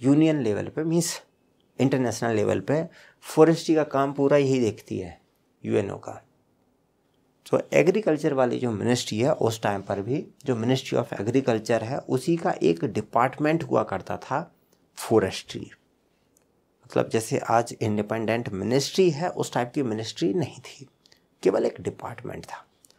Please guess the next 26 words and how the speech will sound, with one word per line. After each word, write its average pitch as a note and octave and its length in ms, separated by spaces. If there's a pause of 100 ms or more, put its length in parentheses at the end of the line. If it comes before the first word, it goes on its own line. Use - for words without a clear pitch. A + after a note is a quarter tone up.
(880)
तो D#3 200
उस E3+ 300
टाइम C#3+ 200
पे D3 360
उन्नीस C#3 360
सौ C#3 60
पचास A#2+ 500
में B2+ 220 (880)
जो C3+ 160
उस - 140
टाइम A#2+ 180
के C#3 160
डायरेक्टर B2 580
थे, G2+ 280 (760)
सॉरी, G2 380 (600)
जो B2 180
मिनिस्टर D3+ 640
थे A#2 340 (180)
एग्रीकल्चर A2 760 (240)
मंत्रालय F#2+ 580
के, F3 260 (1040)
उन्होंने E3+ 500
एक E3+ 240 (540)
प्रोग्राम B2 580
स्टार्ट - 420
किया G#2 360